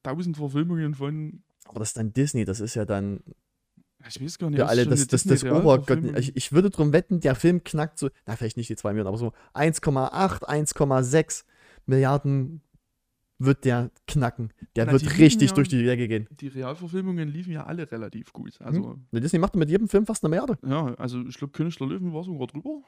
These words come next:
Speaker 2: Ja.
Speaker 1: wenn ich mich nicht vertue. Bei den anderen Weiß-, hab ich jetzt keine Zahlen im Kopf, aber ich weiß, dass König der Löwen auf jeden Fall heftig erfolgreich war, was
Speaker 2: Mhm.
Speaker 1: mir völlig unverständlich ist,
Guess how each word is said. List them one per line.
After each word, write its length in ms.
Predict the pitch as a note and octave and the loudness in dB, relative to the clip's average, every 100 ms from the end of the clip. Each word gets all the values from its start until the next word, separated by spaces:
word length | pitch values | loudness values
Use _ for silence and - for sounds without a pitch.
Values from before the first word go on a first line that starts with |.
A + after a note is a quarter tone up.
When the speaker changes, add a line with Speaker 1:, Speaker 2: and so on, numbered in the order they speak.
| - | -8
Speaker 2:
Ja. 200 | B2+ A#2+ | -4 -4
Speaker 1:
wenn 100 | E3 | -4
ich 100 | E3 | -8
mich 160 | E3+ | -6
nicht 120 | G3 - | -8 -6
vertue. 440 | E3 E3+ G#3+ A3 | -10 -8 -8 -10
Bei 120 | E3+ C3+ | -8 -8
den 160 | C3 | -8
anderen 200 | C#3+ D3 | -6 -6
Weiß-, 160 | C3+ E3+ | -6 -6
hab 160 | C3+ | -8
ich 140 | E3+ - | -8 -10
jetzt 180 | C#3+ - | -10 -6
keine 200 | D3+ C#3+ | -6 -6
Zahlen 260 | C3+ E3+ | -8 -8
im 80 | F3+ | -8
Kopf, 240 | F3+ F3+ | -10 -12
aber 380 | - C#3 C3+ D3 - | -12 -8 -8 -8 -14
ich 120 | B2+ | -10
weiß, 220 | C#3+ - | -10 -10
dass 240 | C#3+ - - | -20 -20 -8
König 200 | D3+ E3 | -8 -6
der 100 | B2 | -6
Löwen 220 | C#3+ C#3+ | -8 -10
auf 120 | A#2+ | -14
jeden 160 | B2 B2+ | -14 -14
Fall 180 | A#2 A#2 | -18 -10
heftig 320 | - - - | -10 -10 -14
erfolgreich 420 | - B2+ B2 A#2 | -12 -12 -10 -10
war, 160 | A#2 C3+ _ - - - | -10 -12 _ -20 -20 -8
was 240 | A2 G#2 | -2 -2
Speaker 2:
Mhm. 60 | A#2 | -2
Speaker 1:
mir 80 | A2+ | -4
völlig 420 | - D3+ D3 C3+ | -6 -4 -2 -2
unverständlich 640 | D3 C3+ B2+ C3+ B2+ B2+ | -4 -6 -6 -6 -6 -8
ist, 160 | B2+ D3 | -12 -14